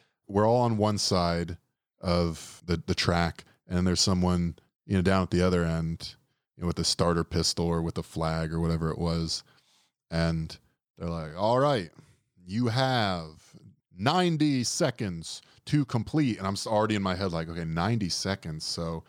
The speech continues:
<sighs> if you break that down into, you know, a, a, a quarter, that's like, so I, I have, you know, tw-, what's that, like, twenty sec-, twenty, forty, sixty. I've got, like, twenty seconds around each corner.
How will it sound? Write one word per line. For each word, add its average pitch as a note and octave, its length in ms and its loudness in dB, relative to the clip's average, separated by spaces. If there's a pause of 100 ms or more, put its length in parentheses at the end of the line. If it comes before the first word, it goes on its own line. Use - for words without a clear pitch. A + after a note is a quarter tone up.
(880)
<sighs> - 640 -8
if G#2 160 0
you G2 60 2
break G#2 260 2
that G2+ 180 2
down F#2+ 360 0
into, F2 760 -6 (240)
you F2+ 100 -10
know, E2+ 300 -6 (200)
a, E2+ 60 -6
a, D#2+ 300 -6 (180)
a E2 40 -8
quarter, E2+ 680 -2 (440)
that's - 300 -6
like, E2+ 400 -6 (180)
so - 160 -14
I, F#2+ 180 -8
I G2+ 120 0
have, F#2 260 0 (240)
you A#2+ 100 0
know, G#2 120 2
tw-, F#2+ 340 -2
what's G2 140 0
that, F2 100 0
like, E2+ 180 -4
twenty F#2 320 0
sec-, F#2 300 0
twenty, F#2 220 -4
forty, F2 280 -2
sixty. - 460 -2 (400)
I've G#2 120 -4
got, B2 160 2
like, G2+ 220 0
twenty G#2 360 2
seconds G2 580 0
around F2+ 380 0
each F#2 360 -2
corner. E2 720 0